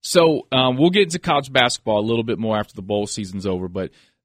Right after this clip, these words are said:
just quickly, I wanna talk about the N B A real quick. In the East, the Cavs are in first place, the Raptors in second, Celtics are in third, my Chicago Bulls are in fourth, and the Bucks are in fifth. The last place, Sixers are four and sixteen,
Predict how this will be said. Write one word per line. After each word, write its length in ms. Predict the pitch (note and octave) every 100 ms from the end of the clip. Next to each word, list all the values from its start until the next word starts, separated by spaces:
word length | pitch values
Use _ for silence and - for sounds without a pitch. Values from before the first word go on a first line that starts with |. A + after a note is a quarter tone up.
| _ -
just 180 | - -
quickly, 320 | F3 - A#2
I 20 |
wanna 140 | A#2
talk 240 | B2 D#3 D#3
about 240 | C3+ G#2+
the 80 | A2
N 120 | A2
B 100 | G#2
A 100 | G2
real 160 | G2 F#2+
quick. 280 | - G2+ G#2
In 60 | G2+
the 80 |
East, 260 | G#2 A#2+ -
the 80 | A2+
Cavs 440 | - A2+ G#2+ A2+
are 40 | G#2+
in 80 |
first 340 | - G#2 G#2 -
place, 240 | G#2 G2
the 120 | -
Raptors 420 | G2+ G#2 - G#2+ G#2
in 100 | G2+
second, 460 | - G2+ - G2
Celtics 480 | - - A2 - -
are 60 | A#2
in 80 | A2
third, 340 | G#2+ G#2 G#2
my 160 | C#3 F#3+
Chicago 480 | G3+ E3+ D#3+ D3+
Bulls 440 | C#3+ C3+ C3+ C3+ B2
are 80 | A#2+
in 80 | A2+
fourth, 480 | - A#2 A2+ A2 _ _
and 140 | G#2 G2
the 60 |
Bucks 460 | F2+ G2+ A#2+ - -
are 120 | G#2+
in 120 | G2
fifth. 400 | - - G2 -
The 100 | G#2+
last 380 | A2 D3+ F3+ -
place, 500 | E3 C#3+ C#3+ - - _ _ _ _
Sixers 500 | - - E3 - A#2+
are 60 | A#2+
four 180 | - A#2+
and 80 | A2
sixteen, 600 | A2 - C3 B2+ C#3